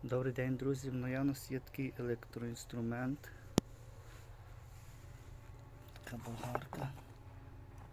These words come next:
Це все на запчастини або під реставрацію. Це косити траву, це робоча. П'ятсот гривень.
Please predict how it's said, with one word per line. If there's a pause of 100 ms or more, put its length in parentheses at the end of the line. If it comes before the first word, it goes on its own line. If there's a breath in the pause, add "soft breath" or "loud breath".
(1800)
Це
все
на
запчастини
або
під
реставрацію. (1400 loud breath)
Це
косити
траву,
це
робоча. (4000 loud breath)
П'ятсот
гривень.